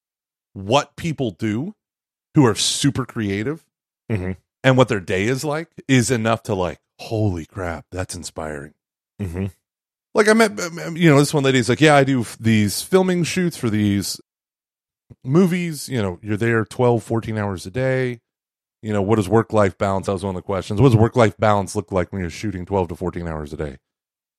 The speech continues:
Speaker 1: And I'm like, "Who are you and will you be my friend?" I mean, not because they, she, like, works out, but she's, like, making movies and stuff. And this one guy's like, "Yeah, I'm Catholic, but I'm not a Catholic creator. Like, I don't make movies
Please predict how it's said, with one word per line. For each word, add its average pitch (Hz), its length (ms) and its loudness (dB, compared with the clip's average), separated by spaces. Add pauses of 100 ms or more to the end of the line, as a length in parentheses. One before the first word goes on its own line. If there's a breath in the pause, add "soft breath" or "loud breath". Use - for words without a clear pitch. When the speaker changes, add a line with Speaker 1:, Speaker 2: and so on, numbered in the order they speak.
(120)
Speaker 1:
And 90 80 -14
I'm 87 100 -8
like, 78 180 -10 (160)
"Who 110 360 -4
are 98 220 -2
you 85 300 -10
and 82 200 -10
will 87 140 -4
you 85 120 -8
be 78 140 -10
my 78 160 -12
friend?" 69 380 -16 (400)
I 135 80 -6
mean, 143 140 4
not 151 120 4
because 131 260 2
they, 104 140 4 (120)
she, - 120 -2
like, 95 160 2
works 110 180 -2
out, 92 100 -4
but 98 160 0
she's, 107 160 -2
like, 101 160 0 (160)
making 110 260 0
movies 95 480 2
and 87 120 -12
stuff. 90 220 -8
And 104 60 -4
this 98 100 -4
one 113 100 -2
guy's 107 200 0
like, 107 140 -2
"Yeah, 113 200 0
I'm 135 140 0
Catholic, 131 600 -2 (1080)
but 127 200 4
I'm 117 160 2
not 120 360 2
a 110 120 2
Catholic 110 440 -2
creator. 104 520 -2
Like, 95 160 -2
I 98 60 -2
don't 104 200 -2
make 101 180 -4
movies 92 720 -8